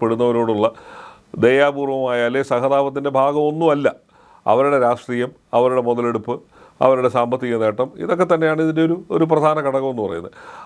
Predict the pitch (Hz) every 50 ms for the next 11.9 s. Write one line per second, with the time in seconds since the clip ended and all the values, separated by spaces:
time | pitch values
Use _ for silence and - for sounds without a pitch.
0 | - - 143 156 143 139 156 180 190 190 175 175 165 165 180 170 165 160 151 151
1 | 156 156 151 156 139 151 160 160 170 165 156 143 143 139 147 143 135 135 127 127
2 | 127 127 135 156 - - 139 135 143 147 143 143 139 147 135 120 123 123 - -
3 | - - - - - - 143 147 151 143 147 147 139 147 131 127 123 123 120 131
4 | 131 131 - 123 127 135 139 131 117 98 85 73 73 85 - - 151 147 156 165
5 | 196 202 196 185 190 180 170 156 151 143 143 143 139 143 139 143 143 143 147 151
6 | 143 143 143 147 147 - - 127 135 139 143 143 143 135 - - 131 135 143 147
7 | 135 131 127 135 131 131 127 127 123 139 139 135 139 139 131 139 135 131 127 123
8 | 120 120 117 120 123 - - 117 117 127 127 135 135 135 127 113 110 110 117 120
9 | 113 107 104 113 117 117 113 - 123 113 110 104 - 101 101 107 107 107 104 90
10 | 82 80 78 76 - - - - - - - _ - 147 135 143 147 156 175 151
11 | 170 160 160 165 165 160 160 160 143 139 131 131 127 127 123 127 127